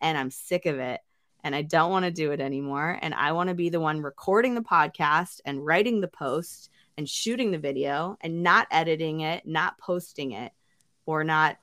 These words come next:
publishing it or making the things to make it go out." So, um, I have two podcasts, and I sit down and record the podcast, and literally every other part of that is done by my assistant.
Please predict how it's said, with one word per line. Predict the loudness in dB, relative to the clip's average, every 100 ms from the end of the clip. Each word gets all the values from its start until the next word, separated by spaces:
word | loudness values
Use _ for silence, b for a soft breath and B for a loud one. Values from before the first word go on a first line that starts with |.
| -16
publishing | -4 -2 -2 -4 -6 -4
it | -4 -6 -6
or | -4 -4 -6 -8
making | -6 -6 -6 -4 -4
the | -2 -4
things | -6 -8 -8 -8
to | -6
make | -6 -6
it | -8
go | -6 -2
out." | 0 0 -4 -10 _ _ _
So, | -2 2 4 4 0 -4 -4
um, | -2 -2 -4 0
I | 0
have | 0 -2
two | -4 -2
podcasts, | -2 -2 -4 -4 -4 -8 -20 _
and | -8 -6 -6 -2
I | -2
sit | -2 -2
down | 0 0
and | 0 -8
record | -8 -4 -4
the | -2
podcast, | -2 -2 -2 0 0 -4 -8
and | -8 -4
literally | -4 -2 -2 -2 0
every | 0 0 -2
other | -2
part | -2 -4 -2
of | -2
that | -2 -4
is | -6
done | -8 -6
by | -6 -6
my | -8 -10
assistant. | -10 -10 -6 -6 -6